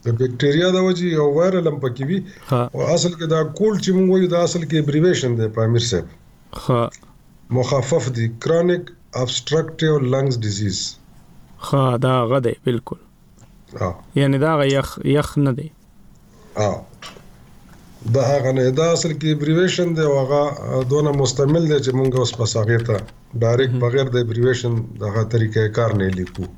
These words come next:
Speaker 2: مهم.
Speaker 1: او انفلوئنزا چې ده، دا نن زمونږ نقطه نگاه په دې وي.
Speaker 2: مهم.
Speaker 1: دا وایرسي بیماري ده.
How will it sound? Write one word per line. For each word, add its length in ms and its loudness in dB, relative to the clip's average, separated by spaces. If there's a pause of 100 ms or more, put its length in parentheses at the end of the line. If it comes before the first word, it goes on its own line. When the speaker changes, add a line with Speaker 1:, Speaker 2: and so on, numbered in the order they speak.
(160)
Speaker 2:
مهم. 360 2 (1300)
Speaker 1:
او 320 2 (140)
انفلوئنزا 600 2
چې 180 -4
ده، 80 0
دا 220 0
نن 200 0
زمونږ 720 0
نقطه 300 2
نگاه 440 2
په 160 -2
دې 220 2
وي. 120 0 (640)
Speaker 2:
مهم. 300 2 (560)
Speaker 1:
دا 120 2 (260)
وایرسي 640 2
بیماري 480 2
ده. 240 0